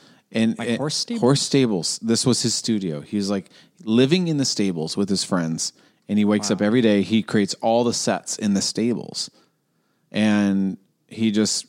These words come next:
Speaker 1: wistfully looks off in his documentary and is like, "I don't know what I would have done without that grant." Essentially saying, like,
Speaker 2: Hmm.
Speaker 1: "I got a ticket to the art life. Like, and now I'm spending the rest of my life in these heavy quotes stables."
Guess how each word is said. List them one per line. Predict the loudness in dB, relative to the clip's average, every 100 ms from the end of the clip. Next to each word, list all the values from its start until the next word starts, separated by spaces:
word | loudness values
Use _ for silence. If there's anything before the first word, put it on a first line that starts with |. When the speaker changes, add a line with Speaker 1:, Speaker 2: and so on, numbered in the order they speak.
| _
Speaker 1:
wistfully | -4 -2 -2 -2 0 0
looks | -2 0
off | 0 0
in | -2
his | -2 -2
documentary | -4 -2 -2 0
and |
is | -2
like, | -6
"I | -6
don't | -4
know | -2
what | -2
I | -2
would | -4
have |
done | -4 -4
without | -6 -10
that | -10 -12
grant." | -10 -8 -8 -12 -20 _ _ -4
Essentially | -2 0 -2
saying, | 0 0 0
like, | 0 -4 -8 _ _
Speaker 2:
Hmm. | -16 -6
Speaker 1:
"I | -2 -2
got | -2 -4 -6 -10 _ _ _ _ _ _
a | -10
ticket | -6 -4 -4
to | -2
the | -2
art | -2 -6
life. | -10 -14 -16 -20 _
Like, | -4 -4 -6 _ _ _ _ _ -4
and | 0
now | 2 2
I'm | 0
spending | -4 -4 0 2 2
the |
rest | 2 0
of | 0
my | 0
life | 0 -2
in | -2
these | -2 -4 -8 -12
heavy | -8 -4 -4
quotes | -2 -4 -2 -4
stables." | -4 -4 -4 -4 -4 -6